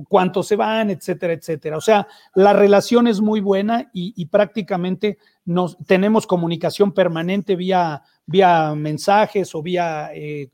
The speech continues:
eh, correo electrónico, y cuando es necesario levantamos el teléfono, y con la gran ventaja de que el comisionado Randy Ambrosi es, es una gran persona que, que siempre tiene el teléfono abierto a cuando, cuando tenemos o queremos charlar algo con él. Entonces, en ese sentido,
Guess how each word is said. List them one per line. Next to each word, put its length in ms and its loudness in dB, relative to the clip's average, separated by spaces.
eh, 140 -16
correo 260 0
electrónico, 640 2
y 120 2
cuando 240 2
es 40 4
necesario 480 0
levantamos 560 -2
el 100 -8
teléfono, 480 -4
y 160 -4
con 160 2
la 120 4
gran 220 4
ventaja 440 0
de 140 -4
que 260 -8
el 100 -12
comisionado 540 -6
Randy 220 -2
Ambrosi 440 -2
es, 260 -4
es 140 0
una 180 4
gran 320 2
persona 540 0
que, 240 -8
que 100 -2
siempre 340 2
tiene 240 -2
el 60 -6
teléfono 420 -4
abierto 360 -2
a 100 0
cuando, 440 -6
cuando 280 0
tenemos 540 -2
o 260 -2
queremos 340 -2
charlar 320 -2
algo 240 -6
con 200 -12
él. 160 -16
Entonces, 500 0
en 120 4
ese 140 4
sentido, 540 2